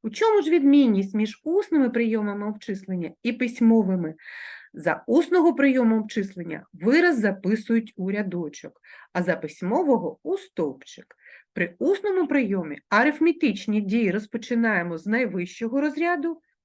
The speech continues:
а при письмовому — з нижчого розряду.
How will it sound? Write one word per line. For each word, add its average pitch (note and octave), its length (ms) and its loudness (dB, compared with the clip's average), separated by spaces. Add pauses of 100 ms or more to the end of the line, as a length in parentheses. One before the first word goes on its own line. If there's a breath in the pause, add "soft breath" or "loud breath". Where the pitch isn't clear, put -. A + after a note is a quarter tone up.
а G3 240 0
при G#3 300 -6
письмовому — F#3+ 1000 -4 (280 soft breath)
з C4 120 -8
нижчого C#4 600 -4
розряду. A3 600 -6